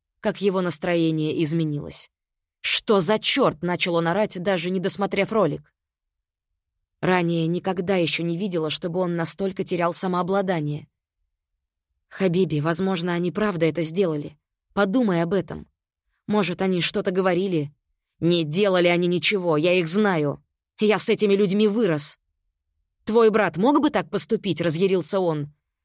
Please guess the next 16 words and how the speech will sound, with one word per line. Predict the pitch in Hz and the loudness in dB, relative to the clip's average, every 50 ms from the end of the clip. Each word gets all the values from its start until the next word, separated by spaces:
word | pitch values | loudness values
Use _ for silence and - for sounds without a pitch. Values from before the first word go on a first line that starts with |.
| _ _ _ _ _ _ - | _ _ _ _ _ _ -12
«Нет, | - - 180 180 202 208 - | -6 -4 -4 -2 -2 -4 -4
конечно. | - - 185 185 180 165 147 - - - 143 - _ _ _ _ _ _ _ - | -4 -4 -4 -2 -2 -4 -4 -6 -8 -10 -14 -16 _ _ _ _ _ _ _ -4
А | 196 190 | -4 -2
как | - - 269 214 175 | 0 0 0 2 2
бы | 160 185 | 0 0
ты | - 202 196 | 2 2 4
реагировала, | 190 190 190 185 233 254 214 170 160 160 | 4 4 2 2 2 2 2 2 2 2
если | 165 165 170 - - | 0 0 -2 -2 -2
бы | 190 175 180 | -2 -2 -4
кто-то | - - - 226 - - | -4 -2 -2 -2 0 0
сказал | 156 - - 170 165 190 208 214 | -4 -2 0 0 0 0 0 -2
тебе, | - 196 170 170 | -2 -2 -2 -2
что | 165 - - 208 - | -2 -2 0 0 2
он | 214 220 202 | 2 2 2
такое | 190 190 185 - 220 196 196 | 2 -2 -2 0 2 2 2
сделал?» | 185 175 165 196 208 170 151 147 147 147 147 | 2 0 -2 -2 -2 -2 -2 -2 -6 -8 -12